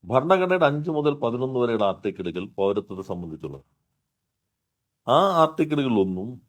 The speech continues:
മതം ഒരു അടിസ്ഥാന ഘടകമല്ല പൗരത്വത്തെ നിർണ്ണയിക്കുന്നത്. എപ്പോഴാണോ മതം പൗരത്വത്തെ നിർണ്ണയിക്കുന്ന ഒരു അടിസ്ഥാന ഘടകമായി മാറുന്നത്,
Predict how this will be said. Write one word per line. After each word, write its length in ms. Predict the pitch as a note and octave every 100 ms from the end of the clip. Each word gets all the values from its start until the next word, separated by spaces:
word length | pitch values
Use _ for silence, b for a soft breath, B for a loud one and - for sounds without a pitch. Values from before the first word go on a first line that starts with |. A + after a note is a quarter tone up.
| _
മതം 560 | G#2 G2 A2 D3+ D#3+ D3 A#2+
ഒരു 120 | A2+
അടിസ്ഥാന 400 | G2 - G#2 G2+
ഘടകമല്ല 500 | F2 E2+ F2 D2+ C2+ _
പൗരത്വത്തെ 560 | F#2 F#2 F#2+ - F2 F#2+
നിർണ്ണയിക്കുന്നത്. 640 | F2+ D#2 D#2+ D2+ D2 C#2+ _ _ _ _ _ _ _ _ _ _ _ -
എപ്പോഴാണോ 680 | A2 - F#3+ G3 F#3+ F#3+
മതം 460 | E3+ B2 D#3 F#3+ F#3 _ -
പൗരത്വത്തെ 540 | C#3+ D3+ D3 C#3+ C#3+
നിർണ്ണയിക്കുന്ന 800 | C3 A#2 A#2 A2 A2 G#2+ A#2 C3+ A#2+
ഒരു 100 | A2+
അടിസ്ഥാന 400 | G#2 - A2 G#2+
ഘടകമായി 480 | F#2 F#2 F2+ F2+
മാറുന്നത്, 680 | D#2+ D2+ D2+ D2+ D2 D2